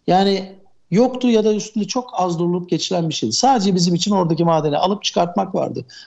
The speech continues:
Bunun atığı ne olurmuş, nereye zarar verilmiş, böyle bir kavram yoktu. Ama şimdi öyle değil. Dolayısıyla maden mühendisliği eğitimi de değişti. Şimdi buna duyarlı olarak eğitim veriliyor. Hocalarımız bu konuda çok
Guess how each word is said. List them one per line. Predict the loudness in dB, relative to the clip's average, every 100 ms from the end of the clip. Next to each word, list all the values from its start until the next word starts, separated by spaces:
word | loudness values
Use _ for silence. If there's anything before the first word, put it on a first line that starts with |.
| -2
Bunun | 0
atığı | 2 2 4 4
ne |
olurmuş, | 4 2 2 0 -4 -6 -10 _ -2
nereye | 2 2
zarar | 2 2 2 2
verilmiş, | 0 -4 -4
böyle | -2 -2
bir | 0
kavram | 0 0 0
yoktu. | -2 -2
Ama | -4 -2
şimdi | -2 0 2
öyle | 2
değil. | 2 0 -2 _ -18 0
Dolayısıyla | 2 2 2 2
maden | 2 2 2
mühendisliği | 0 0 0 0
eğitimi | 0 0
de | 0 2
değişti. | 2 2 0 0 -2 -2 _ _ -6
Şimdi | -2 2
buna | 2 2 2 0 -2
duyarlı | 0 0 0
olarak | 0 0 -2 -6 _ _
eğitim | -6 -4 -6 -4 -2
veriliyor. | 0 0 0
Hocalarımız | 2 2 2 0 -4
bu | -4
konuda | -2 -2
çok | -2 -4 -6